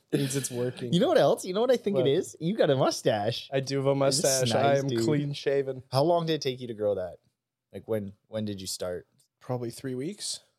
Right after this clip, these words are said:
Speaker 2: Nice. I'm on week two of this mustache. I'm trying to grow one too.
Speaker 1: Right on, right on. You're just not, like, stressed enough.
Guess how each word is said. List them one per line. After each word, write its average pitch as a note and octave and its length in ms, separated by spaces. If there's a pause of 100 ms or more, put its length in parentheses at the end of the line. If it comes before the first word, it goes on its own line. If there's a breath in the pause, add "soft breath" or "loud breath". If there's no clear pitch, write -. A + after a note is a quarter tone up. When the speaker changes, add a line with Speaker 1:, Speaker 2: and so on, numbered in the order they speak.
(460)
Speaker 2:
Nice. - 380
I'm A2+ 140
on A#2 160
week A2 260
two G2+ 260
of F2 80
this F2+ 220
mustache. E2+ 640
I'm G2 100
trying G2 240
to F#2 60
grow F#2 220
one F2 180
too. E2+ 320
Speaker 1:
Right C3+ 100
on, C3 140 (200)
right A#2+ 100
on. B2+ 120 (240 loud breath)
You're D3 120
just E3 140
not, F3 280
like, D3 300
stressed - 480
enough. B2 460